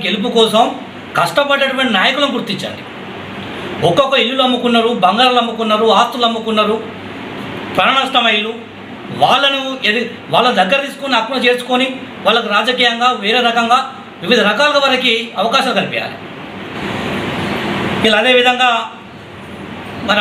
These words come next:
ఆనాడు కాంగ్రెస్ ప్రభుత్వం ఏర్పడిన తర్వాత రాజశేఖర రెడ్డి గారి హయాంలో ముఖ్యమంత్రి గారు ఒక రెడ్డి సామాజిక వర్గం చెందినటువంటి రాజశేఖర రెడ్డి ఇంకొకరు ఉన్నప్పుడు పార్టీ పగ్గాలు అధ్యక్ష పదవి బీసీకి ఇచ్చి ఉండే డి శ్రీనివాస్ గారు.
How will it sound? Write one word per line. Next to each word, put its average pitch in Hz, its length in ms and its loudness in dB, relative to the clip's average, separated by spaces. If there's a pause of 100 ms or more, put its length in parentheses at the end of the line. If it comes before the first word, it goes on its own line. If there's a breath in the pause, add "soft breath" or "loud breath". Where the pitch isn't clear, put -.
ఆనాడు 240 340 2 (1120)
కాంగ్రెస్ 247 460 2
ప్రభుత్వం 233 440 0
ఏర్పడిన 220 360 2
తర్వాత 220 280 2 (680)
రాజశేఖర 233 480 0
రెడ్డి 214 160 0
గారి 196 140 4
హయాంలో 214 300 2 (520)
ముఖ్యమంత్రి 240 500 2
గారు 226 200 4 (240)
ఒక 196 160 0
రెడ్డి 196 240 2
సామాజిక 226 300 2 (100)
వర్గం 208 260 2
చెందినటువంటి 208 540 2 (500)
రాజశేఖర 214 440 0
రెడ్డి 220 260 2
ఇంకొకరు 202 260 4
ఉన్నప్పుడు 214 320 0 (480)
పార్టీ 226 240 2 (100)
పగ్గాలు 208 380 2 (100)
అధ్యక్ష 214 240 0 (120)
పదవి 196 300 2
బీసీకి 247 340 2
ఇచ్చి - 140 -6
ఉండే - 140 -10 (360)
డి 214 120 2
శ్రీనివాస్ 208 400 0
గారు. 120 140 -4